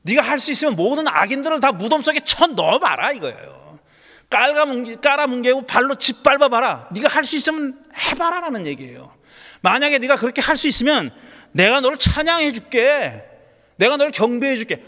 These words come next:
하나님이 지금 욥더러 하는 얘기입니다. 사람더러. 얘기는 뭐냐면은 "나 그렇게 못하거든." 그런 얘기예요.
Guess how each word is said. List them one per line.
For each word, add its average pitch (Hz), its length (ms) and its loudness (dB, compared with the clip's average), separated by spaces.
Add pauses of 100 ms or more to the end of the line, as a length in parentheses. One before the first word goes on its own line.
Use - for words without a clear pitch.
하나님이 302 400 -2
지금 302 160 -4
욥더러 214 440 -2
하는 311 280 0
얘기입니다. 202 540 0
사람더러. 190 1160 -4 (280)
얘기는 214 320 0
뭐냐면은 156 720 -4 (1500)
"나 202 100 0
그렇게 - 300 -6
못하거든." 330 680 -6 (240)
그런 247 240 -4
얘기예요. 269 580 -8